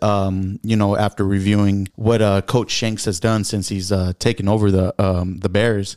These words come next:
is every season he's improved them. And I think with, uh, their new, uh, transfer, uh, from Eastmark, of course, we're gonna have to see, uh,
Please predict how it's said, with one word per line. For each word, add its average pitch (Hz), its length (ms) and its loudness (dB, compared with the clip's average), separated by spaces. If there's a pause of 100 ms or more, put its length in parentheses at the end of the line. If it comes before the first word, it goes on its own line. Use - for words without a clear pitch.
(140)
is 107 260 -2
every 131 280 2
season 117 400 0
he's 107 280 0
improved 98 520 0
them. 87 260 -2 (100)
And 110 160 0
I 101 140 0
think 123 340 -2
with, 110 440 2 (100)
uh, 107 220 2
their 107 200 2
new, 120 340 4
uh, 98 320 4
transfer, 117 680 2
uh, 98 140 2
from 104 280 -2
Eastmark, 120 500 2
of 104 160 -2
course, 143 260 0
we're 127 80 -2
gonna 120 120 0
have 120 180 -2
to 98 80 -4
see, 113 480 0
uh, 98 320 0